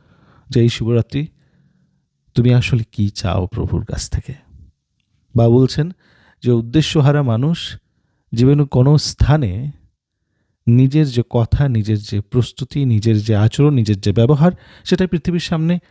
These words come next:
এনে রাখতেই পারেন না। তো তুমি যে ভিতরে রয়েছো, সেটা যদি বাইরের মানুষ জানতেই পারলো না, তাহলে তুমি জীবনে আসলে করলেটা কি? তো নিজেকে ক্লিয়ার রাখার জন্য উদ্দেশ্য থাকা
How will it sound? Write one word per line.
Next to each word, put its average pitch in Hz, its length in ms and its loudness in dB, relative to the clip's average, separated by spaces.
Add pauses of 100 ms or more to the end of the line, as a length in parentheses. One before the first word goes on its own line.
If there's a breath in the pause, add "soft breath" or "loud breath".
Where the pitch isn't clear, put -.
(240 soft breath)
এনে 156 160 4
রাখতেই 143 380 -2
পারেন 90 280 -8
না। 110 100 -6
তো 160 100 -2
তুমি 208 260 -2
যে 220 140 0
ভিতরে 202 360 2
রয়েছো, 214 300 2
সেটা 214 220 -2
যদি 208 180 -2
বাইরের 202 260 2
মানুষ 208 260 2
জানতেই 175 360 0
পারলো 180 260 -2
না, 185 100 -6
তাহলে 180 220 -4
তুমি 175 200 -10
জীবনে 139 280 -6
আসলে 147 260 -4
করলেটা 123 420 0
কি? 143 140 -6 (2250 soft breath)
তো - 140 -4
নিজেকে 202 480 2
ক্লিয়ার 196 560 0
রাখার 131 340 -4
জন্য 95 420 -10 (840)
উদ্দেশ্য 123 600 0
থাকা 120 520 -4